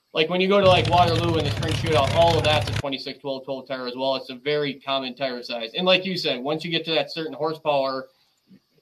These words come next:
y-, you gotta still get it to the ground. So you come with thousand horsepower, uh,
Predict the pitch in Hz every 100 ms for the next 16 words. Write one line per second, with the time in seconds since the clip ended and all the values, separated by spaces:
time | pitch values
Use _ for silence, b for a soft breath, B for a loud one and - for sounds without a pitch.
0 | _ 85 - - 127 139 170 170 - 160
1 | 147 147 147 147 123 139 143 123 123 131
2 | 135 - 190 165 - 147 135 131 135 131
3 | 135 127 123 123 123